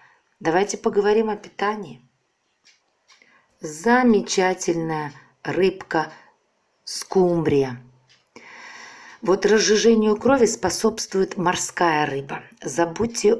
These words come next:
о речной рыбе. Речная рыба, она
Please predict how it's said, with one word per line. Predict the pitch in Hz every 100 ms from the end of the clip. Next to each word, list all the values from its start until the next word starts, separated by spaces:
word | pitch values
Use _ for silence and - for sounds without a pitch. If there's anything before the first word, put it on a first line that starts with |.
| -
о | 180 175 180 180
речной | 180 156 151 - 156 160 -
рыбе. | 160 139 123 - 139
Речная | 160 - 196 233 226
рыба, | 170 202 196 185 - - - - - -
она | 160 165 175 202